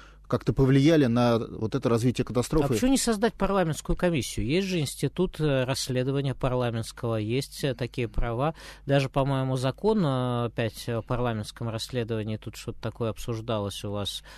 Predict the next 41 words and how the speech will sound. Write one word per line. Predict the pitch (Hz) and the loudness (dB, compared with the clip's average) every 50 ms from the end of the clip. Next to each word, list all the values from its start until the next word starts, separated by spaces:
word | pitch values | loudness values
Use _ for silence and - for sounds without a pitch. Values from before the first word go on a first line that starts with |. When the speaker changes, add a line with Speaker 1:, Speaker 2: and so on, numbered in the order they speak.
| - - - | -20 -20 -14
Speaker 2:
э, | - - | -12 -6
как | - 117 - | -6 -4 -2
раз | 120 110 107 - - | 0 -2 -2 -2 -2
на | 123 120 120 117 117 117 113 | -2 0 0 2 2 2 0
этой | - - - 107 104 101 101 98 92 | 0 -2 -4 -2 -2 -2 -2 -4 -4
сессии. | - - - 113 98 - - - - 101 95 92 92 - - | -4 -2 -2 -2 -2 -2 -4 -8 -6 -6 -6 -6 -8 -8 -6
Speaker 1:
Да, | 101 98 107 101 104 | -2 0 0 2 2
у | 117 | 2
нас | 123 131 135 117 | 2 2 2 2
дополнительные | - 127 110 113 123 127 123 - - 110 95 | 0 2 4 4 4 6 4 4 2 0 2
права, | - 107 107 107 139 165 160 | 2 2 4 4 4 2 2
причём | - 113 - 113 98 92 | 0 -4 -4 -4 -2 0
добавлены. | 98 104 98 101 101 101 113 127 139 151 151 143 131 - | 0 0 0 0 0 2 2 4 4 4 2 0 0 -2
Э, | - 107 107 101 95 90 92 104 | -4 -6 -6 -4 -6 -6 -4 -2
мало | 107 117 139 127 107 | 0 2 2 2 2
того, | - 123 110 | 2 0 0
даже | 101 104 123 107 117 | 2 2 2 2 2
изменили | 113 104 127 131 139 127 113 | 2 2 4 4 4 4 2
Конституцию | - - 120 110 - 120 101 - 127 143 - - 151 135 | 2 0 0 0 0 -2 0 2 0 0 2 2 2 2
в | - | 2
прошлый | - 139 127 - 131 117 | 0 0 0 0 0 -2
созыв, | - - 117 101 131 170 175 - - - - - - - | 0 0 0 2 2 2 2 0 -6 -16 -20 -20 -18 -12
чтобы | - - 98 107 117 | -8 -4 0 2 4
увеличить | 120 147 165 151 - 110 - - | 4 4 2 2 -2 -6 -4 0
полномочия | 123 110 110 117 135 139 - 131 110 | 0 2 4 4 2 4 2 2 2
парламента. | - 120 123 120 104 92 90 85 - 95 | 2 2 4 4 4 2 0 -4 -4 -4
Вопрос | 110 123 - 175 170 131 | -4 0 2 2 2 2
в | 123 | 2
другом. | 131 156 170 170 175 107 80 90 - - - - - - - - - - - | 2 2 4 4 2 2 2 -2 -8 -14 -20 -20 -20 -20 -20 -20 -20 -16 -12
Что | - - 143 131 | -2 0 0 2
такого | 151 - - 180 175 165 | 2 2 4 6 6 8
рода | 156 143 123 120 120 | 6 6 6 4 4
расследование | 139 - - - 156 190 247 247 185 143 104 95 92 95 | 4 4 4 4 6 6 6 6 4 4 2 2 2 2
надо | 104 123 127 120 | 0 0 0 0
проявлять | - 135 135 139 143 175 185 151 | 2 4 4 6 6 6 4 4
тогда, | - - 120 117 135 185 185 | 2 0 0 2 2 0 2
когда | - 151 127 131 139 | 2 0 2 2 2
надо | 147 151 139 127 | 2 2 0 0
<laughs> | |
проявлять | - - - 139 143 143 143 - - | -2 2 2 2 4 4 2 2 2
расследование, | 123 117 - - 117 120 135 113 98 92 90 80 80 | -2 -2 0 2 4 4 4 4 4 0 -2 -4 -6